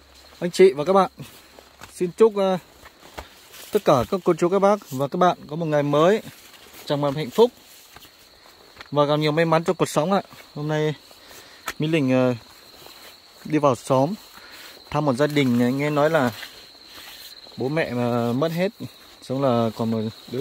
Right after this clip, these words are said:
cháu đang ở với bà. Đấy, xin mời tất cả mọi người đi cùng Mỹ Linh vào. Đấy, nhà cháu kia xem có như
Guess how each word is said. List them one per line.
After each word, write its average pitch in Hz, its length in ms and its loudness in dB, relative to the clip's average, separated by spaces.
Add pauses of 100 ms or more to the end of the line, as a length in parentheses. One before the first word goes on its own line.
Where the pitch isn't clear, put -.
cháu 147 240 2
đang 151 140 -2
ở 113 160 -2
với 123 160 -4
bà. 139 300 0 (1200)
Đấy, 135 220 -2
xin 139 180 -4
mời 117 100 0
tất - 200 -6
cả 123 180 2
mọi 98 180 -6
người 117 200 0
đi 123 120 -2
cùng 110 180 -2
Mỹ 113 80 -2
Linh 131 200 -2
vào. 110 160 -4 (1500)
Đấy, 127 100 -4
nhà 135 220 0
cháu 120 280 -4
kia 139 120 -2
xem 147 260 0 (840)
có 143 260 0
như 147 400 2